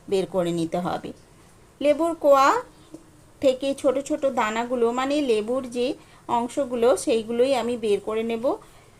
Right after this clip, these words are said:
তো তার আগে এই নরম নরম ভেতরে যে খোসাগুলো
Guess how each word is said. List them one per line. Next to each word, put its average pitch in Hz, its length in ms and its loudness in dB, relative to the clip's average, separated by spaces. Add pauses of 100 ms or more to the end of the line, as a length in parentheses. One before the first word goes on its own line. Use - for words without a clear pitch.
(300)
তো 311 100 0
তার 214 280 4
আগে 214 280 2 (280)
এই 277 80 -2 (120)
নরম 226 320 2
নরম 240 280 0
ভেতরে 226 420 2
যে 240 120 -2
খোসাগুলো 233 560 -4